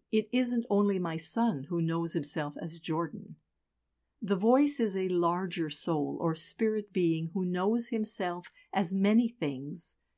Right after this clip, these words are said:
one of them being Jordan. That is the part that's speaking to me, and that part has dimensions that Jordan, as I knew him, didn't.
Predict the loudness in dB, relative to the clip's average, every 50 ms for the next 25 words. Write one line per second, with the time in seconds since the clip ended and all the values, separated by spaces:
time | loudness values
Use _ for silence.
0 | _ _ 0 4 4 6 6 4 2 0 0 -2 -2 -2 -2 -4 -6 -8 _ 2
1 | 4 4 4 2 0 -2 -4 -4 -4 -4 -4 -6 -8 -12 -14 -14 -14 -18 _ _
2 | _ _ _ _ _ _ _ _ _ _ _ _ _ _ _ _ _ _ _ -2
3 | 2 2 2 4 4 2 2 2 -2 -4 -4 0 -2 -2 -2 -2 -6 _ -6 -6
4 | -6 -8 -14 -6 _ -4 -4 -4 -6 -8 -8 -8 -8 -8 -10 -10 -10 -12 -16 _
5 | _ _ _ _ _ _ _ _ _ _ -2 0 0 2 2 2 0 0 0 -4
6 | -2 -2 0 0 0 -4 -4 -2 -2 -2 -2 0 -2 0 0 2 0 0 0 0
7 | -2 -2 -2 -2 0 2 0 0 0 -4 _ -4 -4 -4 -4 -2 -2 0 0 0
8 | 0 0 0 -2 -2 0 -2 -2 -2 0 0 0 2 2 2 2 2 0 -2 -6
9 | -6 -6 -8 -2 0 0 0 0 -4 -8 -8 -12 -20